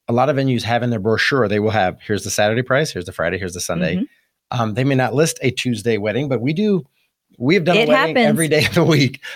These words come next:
Speaker 1: Uh, but it's, uh, every venue is different. They may have just, "Here's what it costs," regardless of the day. So, uh, every venue is gonna be a little bit different. Um, but you should ask. If you're doing a Thursday wedding, for example,
Speaker 2: Mm-hmm.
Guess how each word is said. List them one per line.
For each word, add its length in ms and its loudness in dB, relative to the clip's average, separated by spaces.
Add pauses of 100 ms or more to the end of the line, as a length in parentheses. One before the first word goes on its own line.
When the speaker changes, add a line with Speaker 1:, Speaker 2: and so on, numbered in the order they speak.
(120)
Speaker 1:
Uh, 380 4 (320)
but 120 2
it's, 240 0
uh, 300 4
every 220 2
venue 200 2
is 60 2
different. 260 -2
They 120 2
may 100 0
have 200 0
just, 200 -8
"Here's 180 -4
what 100 -4
it 60 -4
costs," 320 -2 (360)
regardless 480 0
of 80 -8
the 60 -10
day. 280 -4
So, 340 0 (540)
uh, 180 0
every 200 2
venue 180 2
is 60 -2
gonna 100 -6
be 60 -4
a 20 -2
little 120 -4
bit 100 -8
different. 360 -6
Um, 360 -6 (360)
but 280 0
you 80 2
should 140 2
ask. 420 0
If 100 -4
you're 140 2
doing 280 2
a 320 0 (120)
Thursday 380 0
wedding, 340 -4
for 120 -12
example, 440 -10
Speaker 2:
Mm-hmm. 220 -2